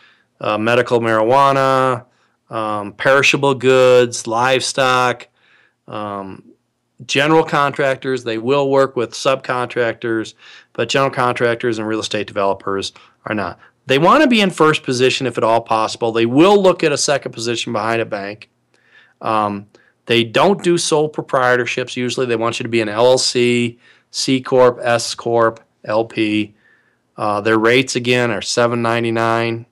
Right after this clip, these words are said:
seven point nine nine percent to twenty-four point nine nine percent.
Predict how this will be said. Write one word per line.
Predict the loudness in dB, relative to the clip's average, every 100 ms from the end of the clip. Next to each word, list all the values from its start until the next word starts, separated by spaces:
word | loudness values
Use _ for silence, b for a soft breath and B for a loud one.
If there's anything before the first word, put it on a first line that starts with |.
| _
seven | -4 -2 -2
point | -4 -4
nine | -4 -2
nine | -2 -4
percent | -8 -6 -4 -6
to | -10
twenty-four | -4 -4 -2 -2
point | -2 -6 -6
nine | -6 -6
nine | -6
percent. | -10 -14 -14